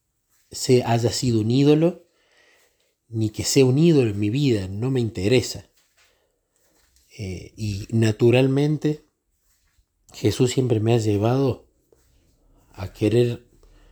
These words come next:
que los otros disfruten de lo que yo puedo comprar con mi dinero, que disfrutarlo yo.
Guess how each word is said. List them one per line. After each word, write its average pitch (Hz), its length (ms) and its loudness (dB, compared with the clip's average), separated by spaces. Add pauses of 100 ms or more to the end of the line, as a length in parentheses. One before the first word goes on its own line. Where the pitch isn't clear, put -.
(540)
que 117 100 -2
los 101 160 2
otros 117 340 2
disfruten 110 720 -4 (680)
de 110 160 -8
lo 104 160 -4
que 104 80 -6
yo 104 220 0
puedo 117 240 2
comprar 104 480 -6
con 90 180 -10
mi 95 140 -6
dinero, 135 500 0 (320)
que 113 100 -6
disfrutarlo 117 680 -2
yo. 120 260 -2